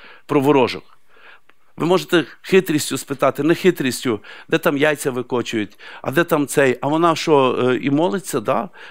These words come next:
Молиться. І вона, е, маятники хитає, і маятники, і олово виливає, і олово, і молиться, моли-, а я що молиться? «Отче наш». Та вона навіть каже після того йти в церкву молитися. Ви уявляєте, наскільки сатана з вас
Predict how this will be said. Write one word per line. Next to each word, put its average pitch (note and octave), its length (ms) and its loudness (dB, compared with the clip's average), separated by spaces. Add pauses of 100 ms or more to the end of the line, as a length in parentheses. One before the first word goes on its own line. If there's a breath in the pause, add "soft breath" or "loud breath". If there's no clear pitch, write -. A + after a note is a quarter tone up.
(100)
Молиться. - 540 -2 (240 loud breath)
І - 80 -2
вона, D3 440 2
е, - 20 -4
маятники C#3 680 -4
хитає, B2 380 -2
і - 20 -4
маятники, A#2+ 560 -4
і D#3+ 180 2
олово F3 380 4
виливає, A2+ 520 0
і D#3 60 0
олово, C3+ 300 2
і D#3+ 60 4
молиться, D3 500 2
моли-, C3 260 0
а D3 60 2
я E3 100 0
що G3+ 180 -2
молиться? B2 380 -2
«Отче B2 260 -2
наш». A2+ 400 -6 (580 soft breath)
Та E3 100 2
вона D3 220 2
навіть F3 280 2
каже F3+ 260 0
після E3 300 0
того D3 260 0
йти D#3 180 0
в C#3+ 60 -4
церкву - 420 -2
молитися. A#2+ 600 -4 (720)
Ви D3 120 4
уявляєте, A3+ 600 4
наскільки A3+ 560 0
сатана G#3+ 680 2 (480 loud breath)
з B2 100 -2
вас F#3+ 500 0